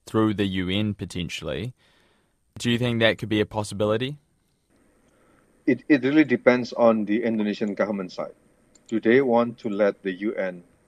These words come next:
Speaker 2: doing this kind of work in West Papua? You might know that the U N had been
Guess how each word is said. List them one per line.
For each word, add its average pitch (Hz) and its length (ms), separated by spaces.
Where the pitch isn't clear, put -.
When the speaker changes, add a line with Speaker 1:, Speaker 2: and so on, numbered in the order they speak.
Speaker 2:
doing 120 340
this 107 140
kind 104 200
of 90 160
work 104 240
in 98 180
West 90 240
Papua? - 360
You 120 160
might 110 260
know 113 180
that 90 240
the 104 140
U 101 220
N 104 320
had 104 200
been 98 440